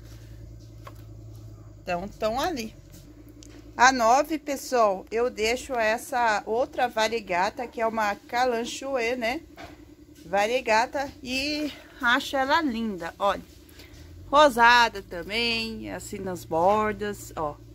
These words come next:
Bem variegata, tá bem lindona aqui, né? E aqui, ó, outra. E olha essa aqui,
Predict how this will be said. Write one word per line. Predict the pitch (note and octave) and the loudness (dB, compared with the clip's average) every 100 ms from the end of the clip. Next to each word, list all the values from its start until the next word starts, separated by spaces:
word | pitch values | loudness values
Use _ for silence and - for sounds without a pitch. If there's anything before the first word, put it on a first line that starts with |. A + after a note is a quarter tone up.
| - - - | -20 -20 -8
Bem | G3+ A#3+ A3+ | -4 -2 0
variegata, | G3 F#3 F3 E3+ G#3 A3+ G#3+ G#3 G#3+ G#3 | 0 0 0 0 2 4 2 -4 -10 -10
tá | F#3 F3 | -8 -8
bem | F3 A3 | -6 -6
lindona | A#3 G#3+ F#3 E3 F3+ A3 G3 | -4 -6 -6 -8 -6 -6 -6
aqui, | - - G3+ A#3 | -8 -14 -8 -6
né? | G#3 A#3+ - - - - - - - - | -4 -6 -10 -20 -20 -20 -20 -20 -20 -14
E | G#3 | -4
aqui, | A3+ A3+ - G#3+ | -4 -4 -6 -2
ó, | G3 F#3 G3 | 0 0 -2
outra. | F#3 F3 F3 F3+ F3 - - - - | -8 -12 -8 -8 -8 -12 -20 -20 -8
E | G3+ | 0
olha | G#3 A3 C#4 C4+ | 2 2 4 4
essa | G#3+ A3 - | 2 0 -4
aqui, | A#3+ - E3+ | -12 -12 -16